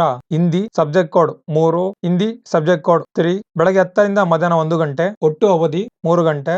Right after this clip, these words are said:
ಮ್ಯಾಕ್ಸಿಮಮ್ ಮಾರ್ಕ್ಸ್ ಎಂಬತ್ತು. ನೋಡ್ಬೋದು ಇಲ್ಲಿ final timetable for second P U C examination one March two thousand twenty-five ನ ಪೂರ್ಣವಾದಂತ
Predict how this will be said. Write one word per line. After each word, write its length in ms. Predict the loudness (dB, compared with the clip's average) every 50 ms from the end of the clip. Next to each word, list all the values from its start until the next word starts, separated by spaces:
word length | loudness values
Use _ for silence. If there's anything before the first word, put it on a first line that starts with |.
| -6 -8 _ _ -2
ಮ್ಯಾಕ್ಸಿಮಮ್ 540 | 0 0 0 0 -2 -2 0 0 0 0 2 0
ಮಾರ್ಕ್ಸ್ 260 | 0 -2 -4 -10 -20 -8 -4 -2 0
ಎಂಬತ್ತು. 380 | 2 2 0 0 0 -2 -6 -6 -6 -6 _ -2
ನೋಡ್ಬೋದು 380 | 0 2 2 4 4 2 2 2
ಇಲ್ಲಿ 160 | 0 -4 -6 -10 -6 0 0
final 220 | 0 2 0 -2 0 0
timetable 440 | 0 0 2 0 0 2 2 0 0 0 0
for 120 | 0 0 0 -2 _ -4 -4
second 240 | -2 0 0 -2 -2 0
P 80 | -2 -2
U 40 | 0 0
C 20 | -2 -2 -2 -4 -8 -12 _ _ -4 -4 -2
examination 480 | 0 0 0 0 0 -2 -4 -4 -2 -2 -2
one 100 | -2 -4 -6 _ -4 -2
March 200 | 0 0 -2 -4 -10 _ _ -2
two 100 | -2 0 2
thousand 240 | 2 2 2 0 0 -2
twenty-five 380 | -2 -2 -2 -2 -2 0 -2 0 -2
ನ 60 | -4 -6 -8 -10 _ _ -2
ಪೂರ್ಣವಾದಂತ 560 | -2 0 0 2 0 0 0 -2 -4 -2